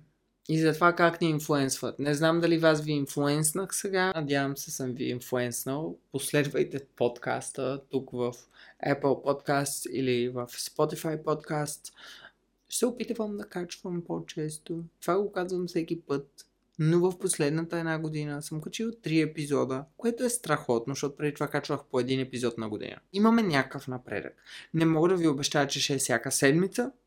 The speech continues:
но мога да се опитам да е два пъти на месец. Да кажа, че ако понякога не правя неща, е защото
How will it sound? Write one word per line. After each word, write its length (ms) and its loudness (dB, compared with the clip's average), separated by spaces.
но 100 4
мога 300 4
да 100 2
се 120 2
опитам 360 0
да 100 2
е 40 4
два 240 4
пъти 180 -6
на 60 -2
месец. 600 -8
Да 160 -4
кажа, 460 8
че 380 -2
ако 560 -2
понякога 840 -2
не 220 -6
правя 540 4
неща, 680 4
е 140 0
защото 840 0